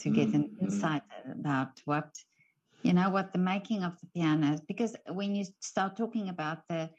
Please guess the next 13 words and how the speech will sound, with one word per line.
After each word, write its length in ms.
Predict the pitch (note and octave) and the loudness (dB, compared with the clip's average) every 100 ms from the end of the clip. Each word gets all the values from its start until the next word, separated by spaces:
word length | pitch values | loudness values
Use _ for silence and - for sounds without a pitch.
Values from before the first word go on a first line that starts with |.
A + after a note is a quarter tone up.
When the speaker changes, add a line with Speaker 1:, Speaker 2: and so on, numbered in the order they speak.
| _ _ | _ _
Speaker 1:
instrument 640 | - A#3 - C#4+ A#3+ E3+ - | 4 4 4 4 4 2 0
makers, 460 | C#3+ - - D#3+ | -2 -2 -6 -6
also 340 | - B3 C#4 C4 | -4 -6 -2 0
you 180 | G#3+ F#3 | 2 2
hear 280 | F3 E3+ | 2 2
a 80 | E3 | 2
different 420 | D#3 E3 - D#3+ D#3 | 0 -4 -2 -4 -4
story, 340 | - C#3+ D3 | -6 -2 2
you 200 | D3 D3 | 6 6
know, 100 | D#3+ | 6
and 280 | E3 E3 D#3+ | 4 4 2
you, 80 | E3 | 2
you 460 | - D#3+ E3 D#3+ | 0 2 2 2